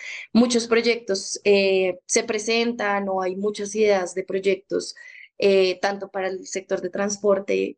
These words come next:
como el de energía, pero estos proyectos no cuentan con una capacidad suficiente o con una propuesta suficientemente robusta para llegar a etapas de financiamiento.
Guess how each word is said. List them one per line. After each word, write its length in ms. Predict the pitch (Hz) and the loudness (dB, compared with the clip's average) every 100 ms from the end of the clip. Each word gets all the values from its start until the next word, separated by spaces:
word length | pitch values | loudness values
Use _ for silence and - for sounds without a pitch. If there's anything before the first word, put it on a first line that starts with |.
| - | -2
como 240 | 208 196 | 2 4
el 140 | 196 | 2
de 80 | 202 | 2
energía, 680 | 202 208 202 202 214 262 - _ _ _ _ - | 0 0 -4 0 0 0 -4 _ _ _ _ -2
pero 420 | 233 233 240 269 | 0 2 0 0
estos 280 | 226 - - | -2 -6 -8
proyectos 440 | 208 208 202 190 | -4 -4 -4 -8
no 120 | 190 | -8
cuentan 460 | - 202 196 202 196 | -4 -2 -2 -4 -6
con 200 | - 202 | -2 -2
una 180 | 196 190 | 0 -2
capacidad 720 | - 202 202 196 208 202 190 190 | -2 0 0 0 4 4 4 0
suficiente 960 | 208 202 196 - 208 196 190 185 180 - | -8 -6 -4 2 4 4 -2 -6 -6 0
o 200 | 196 190 | 2 2
con 180 | 202 | 0
una 160 | 190 185 | -2 -4
propuesta 440 | - 190 196 196 | -6 -2 -4 -2
suficientemente 880 | 185 202 208 202 196 190 190 190 190 | -4 -4 -2 0 0 0 -2 -2 0
robusta 520 | 190 208 214 208 220 | 2 4 4 0 -2
para 200 | 214 185 | -2 -2
llegar 320 | 180 180 175 170 | -4 -4 -4 -4
a 40 | |
etapas 360 | - 175 175 175 | -4 -4 -4 -4
de 80 | |
financiamiento. 720 | 175 175 175 175 180 175 175 | -2 0 0 2 2 2 0